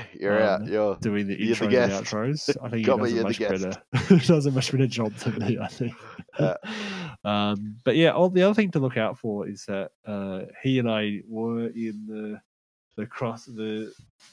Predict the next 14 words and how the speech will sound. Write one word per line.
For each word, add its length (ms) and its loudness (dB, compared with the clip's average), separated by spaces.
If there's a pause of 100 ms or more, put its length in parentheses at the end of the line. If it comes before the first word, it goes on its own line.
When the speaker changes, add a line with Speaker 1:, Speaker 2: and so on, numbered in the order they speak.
(140)
Speaker 2:
podcast 520 -2
crossover 680 -2
thing 300 -4
that 80 -2
we 80 -2
did 100 -2
with, 140 -2
Speaker 1:
Yeah. 340 2
Speaker 2:
um, 300 -6 (360)
I 60 -8
think 160 -6
three 340 -4
other 220 -2
podcasts. 880 -6